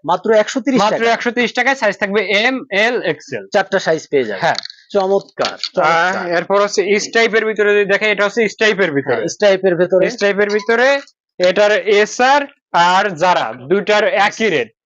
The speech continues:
Speaker 1: দুইটার একই রেট হবে?
Speaker 2: দুইটার একই রেট, মাত্র একশো পঁচিশ টাকায় নিতে পারবে আমাদের কাছ থেকে।
Speaker 1: মাত্র একশো পঁচিশ টাকায়?
Speaker 2: মাত্র একশো পঁচিশ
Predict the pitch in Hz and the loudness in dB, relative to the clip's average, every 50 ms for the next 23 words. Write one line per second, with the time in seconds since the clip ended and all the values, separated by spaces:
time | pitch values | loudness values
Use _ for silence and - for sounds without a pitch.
0 | _ 139 151 202 208 - 226 220 214 - 202 196 - 233 202 202 185 151 139 202 | _ -2 0 0 2 2 0 0 2 2 0 0 2 2 2 2 2 2 0 -2
1 | 208 202 220 220 220 196 202 208 208 - - 220 220 233 247 269 262 - 240 220 | 0 0 2 2 2 4 2 2 2 2 0 0 2 2 2 2 0 -2 -4 -2
2 | 214 214 214 220 - - 220 233 233 233 220 - - 247 233 226 220 208 214 214 | 0 0 0 0 -2 0 2 2 4 4 2 0 -2 -4 -2 0 -2 -2 -2 -4
3 | - - 226 185 202 196 190 180 175 180 165 175 160 156 160 156 151 143 147 131 | -2 -2 0 0 0 0 0 0 -2 0 0 0 0 0 0 0 0 -2 -2 -2
4 | 120 120 113 127 156 190 220 220 214 247 247 254 240 226 226 - - 269 - 262 | -4 -6 -4 -2 0 0 0 0 0 2 2 4 4 2 2 -2 -4 -2 -2 -2
5 | 247 - 254 190 - - 175 120 - 95 175 185 190 - 202 208 208 196 - - | -2 -2 -4 -6 -2 -2 -2 -2 0 0 0 0 0 0 0 0 0 0 0 -4
6 | 214 180 208 208 - 220 | -2 0 0 0 0 -2